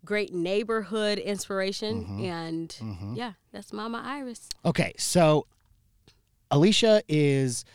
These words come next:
Speaker 2: um, <laughs> we just discovered before we started recording the podcast, we did go to high school together.
Speaker 1: <laughs> Yes.
Speaker 2: We both, we both graduated from Washington High School here in Cedar
Speaker 1: Crazy.
Speaker 2: Rapids.
Speaker 1: Yeah,
Speaker 2: You're a
Speaker 1: yeah.
Speaker 2: class of oh seven, I'm oh nine.
Speaker 1: Weird.
Speaker 2: Just a
Speaker 1: Never
Speaker 2: couple years apart.
Speaker 1: Mm-hmm.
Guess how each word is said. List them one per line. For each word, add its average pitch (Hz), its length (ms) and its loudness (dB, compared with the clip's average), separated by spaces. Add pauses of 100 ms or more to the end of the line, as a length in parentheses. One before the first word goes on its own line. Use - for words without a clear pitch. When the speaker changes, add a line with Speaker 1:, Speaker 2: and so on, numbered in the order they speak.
(240)
Speaker 2:
um, 117 360 -2
<laughs> - 20 -20
we 139 220 4
just - 500 2
discovered - 680 -2 (260)
before 147 240 -4
we 139 60 2
started 127 160 0
recording 117 280 -2
the 113 60 -6
podcast, 143 500 -2
we 104 80 -8
did 101 120 -8
go 110 80 -8
to 92 60 -8
high 127 120 -4
school 170 180 -2
together. 165 380 4
Speaker 1:
<laughs> 185 60 -10 (720)
Yes. - 280 -6
Speaker 2:
We 123 80 -2
both, 127 340 0
we 123 120 -10
both 123 200 -2
graduated 123 380 -2
from 117 80 -6
Washington 120 400 -2
High 170 60 2
School 196 340 2 (480)
here 135 140 0
in 247 60 2
Cedar 165 160 0
Speaker 1:
Crazy. 156 80 2
Speaker 2:
Rapids. 220 380 -4
Speaker 1:
Yeah, 202 440 -12
Speaker 2:
You're 127 100 -6
a 233 40 -8
Speaker 1:
yeah. 214 60 -12
Speaker 2:
class 139 220 0
of 127 60 -2
oh 123 80 0
seven, 170 320 0
I'm 143 160 2
oh 123 60 0
nine. 196 540 4
Speaker 1:
Weird. 185 460 -8
Speaker 2:
Just - 140 -6
a - 20 -4
Speaker 1:
Never 180 100 -4
Speaker 2:
couple 214 160 0
years 220 140 2
apart. 156 320 0 (140)
Speaker 1:
Mm-hmm. 190 240 -10